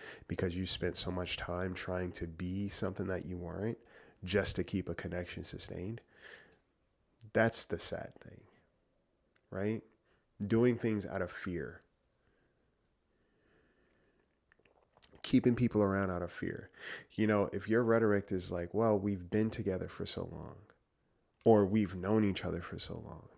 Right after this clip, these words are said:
that means that you were trying to bypass and reason with the fact that this relationship up until this point has been very tumultuous and probably a lot of hills and valleys,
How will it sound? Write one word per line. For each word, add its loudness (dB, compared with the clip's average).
that 4
means 6
that 6
you -2
were 4
trying 0
to -2
bypass -2
and -6
reason 0
with -6
the -8
fact -4
that -10
this -2
relationship -4
up -8
until -8
this -8
point -12
has -10
been -6
very -6
tumultuous -10
and -10
probably -8
a -8
lot -2
of -6
hills -4
and -8
valleys, -10